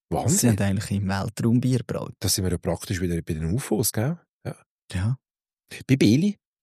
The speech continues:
Speaker 1: Bibeli tun zu fünfundneunzig Prozent lieber am rechten Daumen catchen als am linken.
Speaker 2: Das habe ich fast gedacht. Das ist mir auch aufgefallen.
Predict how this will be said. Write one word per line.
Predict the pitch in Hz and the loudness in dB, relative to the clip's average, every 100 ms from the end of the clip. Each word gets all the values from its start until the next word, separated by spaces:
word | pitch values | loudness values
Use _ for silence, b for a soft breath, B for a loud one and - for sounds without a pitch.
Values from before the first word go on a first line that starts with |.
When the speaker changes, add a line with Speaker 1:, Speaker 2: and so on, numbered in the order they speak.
| - | 2
Speaker 1:
Bibeli | 135 107 117 160 180 b b b _ | 6 6 6 4 -2 b b b _
tun | 113 107 | 2 2
zu | - | 0
fünfundneunzig | 92 - - 151 156 110 127 - - | -2 -2 0 0 2 4 4 0 -4
Prozent | 98 - 98 92 101 | -6 -4 -4 -4 -2
lieber | 85 95 151 160 - | -4 0 0 0 -2
am | 90 | -2
rechten | 87 92 117 - 151 - | -2 -2 -2 -2 -2 -2
Daumen | 127 143 160 170 _ _ | -2 2 2 0 _ _
catchen | - 110 - - - | 0 0 0 -6 -4
als | 90 - | -4 -6
am | 71 | 0
linken. | 95 104 - - - _ _ _ _ _ _ _ _ _ _ _ _ _ _ _ _ | 2 2 0 -12 -12 _ _ _ _ _ _ _ _ _ _ _ _ _ _ _ _
Speaker 2:
Das | - 101 | -2 2
habe | 147 156 | 6 6
ich | |
fast | 120 123 - | 6 4 4
gedacht. | 110 120 127 - _ _ | 4 6 4 -2 _ _
Das | - 120 | -2 6
ist | |
mir | 127 107 | 6 8
auch | 101 | 4
aufgefallen. | 120 - 127 107 98 | 2 0 2 2 0